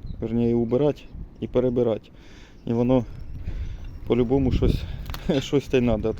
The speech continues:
ну, там ресори, алюмінька, таке всяке пооткидував. Тут трошки планую срач, тут теж срача куча. Вот, е,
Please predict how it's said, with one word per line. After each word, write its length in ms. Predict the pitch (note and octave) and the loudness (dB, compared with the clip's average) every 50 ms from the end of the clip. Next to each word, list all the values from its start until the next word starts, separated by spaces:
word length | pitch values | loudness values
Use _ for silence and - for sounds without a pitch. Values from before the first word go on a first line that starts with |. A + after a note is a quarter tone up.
| - | -4
ну, 160 | - A#2 A2 G#2 - | -4 -4 -6 -6 -4
там 140 | - A#2 A2+ | -4 -2 -2
ресори, 520 | A2+ A#2+ - - - F3+ F3 D3 C#3 B2+ B2 A#2 | -2 -2 -2 -2 0 0 2 2 0 0 -2 -2
алюмінька, 580 | A2 A2 A2+ B2 D3+ D#3 C3+ - - A#2+ A#2 - - - - - - - - - - - - - | -2 0 0 0 0 -2 -2 -4 -4 -6 -6 -6 -10 -14 -16 -16 -16 -16 -16 -16 -14 -14 -8 -6
таке 240 | - - - B2 A2+ | -6 -4 -2 -4 -4
всяке 340 | - - A2+ G#2+ - - | -2 -4 -6 -6 -4 -6
пооткидував. 760 | A#2 - - A2+ A2 - - - A#2+ A2 A2+ A2 G#2+ - G#2+ - - - - - - | -6 -4 -4 -4 -4 -6 -6 -6 -4 -4 -2 0 0 0 0 -2 -4 -6 -6 -4 -2
Тут 160 | B2 A#2 - - - - - - - - - - - - - - | -2 -2 -2 -2 -4 -4 -4 -4 -4 -4 -6 -8 -8 -8 -6 -2
трошки 380 | - A2+ A#2 - - - - A2 | 0 2 0 0 0 -2 -4 -2
планую 680 | - - B2 A#2 A#2+ A#2+ A#2+ A#2 A#2 A2+ A2+ A2+ A2 G#2 - - - - - - - - - | 0 2 2 4 4 4 4 2 2 2 2 0 -2 -4 -8 -14 -16 -14 -10 -10 -8 -6 -6
срач, 400 | - - - A2+ A2+ G#2+ - - | -6 -4 -2 0 0 0 -2 -4
тут 140 | - - - | -8 -10 -8
теж 320 | - - A#2 A2 A2+ A2 - | -2 0 0 0 0 -2 -4
срача 400 | - A2 A2+ A2 - - A#2 G#2+ | -2 -2 -2 -2 -2 -4 -6 -6
куча. 380 | - - - - - A2+ G#2 - - - - - - - - - - - - - - - - | -4 -6 -6 -6 -4 -6 -6 -2 0 2 2 2 0 -2 -6 -8 -8 -10 -14 -18 -18 -12 -8
Вот, 340 | - A2 A2+ A2 A2 - - - | -4 0 0 0 0 -2 -6 -6
е, 340 | - A2+ A2+ A2+ A2+ A2 G#2+ | -4 -2 0 0 0 -2 -4